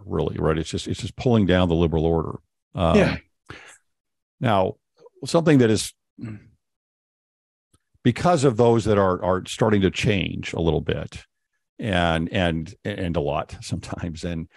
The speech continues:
Speaker 1: and are starting to grab onto some of these new ideologies, um, it creates new flashpoints, and,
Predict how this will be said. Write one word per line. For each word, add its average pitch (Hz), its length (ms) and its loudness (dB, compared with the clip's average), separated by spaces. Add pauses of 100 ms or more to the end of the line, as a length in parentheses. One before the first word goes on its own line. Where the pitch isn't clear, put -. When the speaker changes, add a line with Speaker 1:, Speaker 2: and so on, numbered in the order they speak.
(220)
Speaker 1:
and 92 160 -4
are 85 100 -2
starting 120 340 0
to 90 80 0
grab 95 340 2
onto 90 260 2
some 101 180 -4
of 87 80 -2
these 82 160 -6
new 90 140 -2
ideologies, 85 880 -2 (800)
um, 92 580 0 (640)
it 110 140 2
creates 131 500 2
new 131 140 4
flashpoints, 110 960 -2 (160)
and, 92 640 2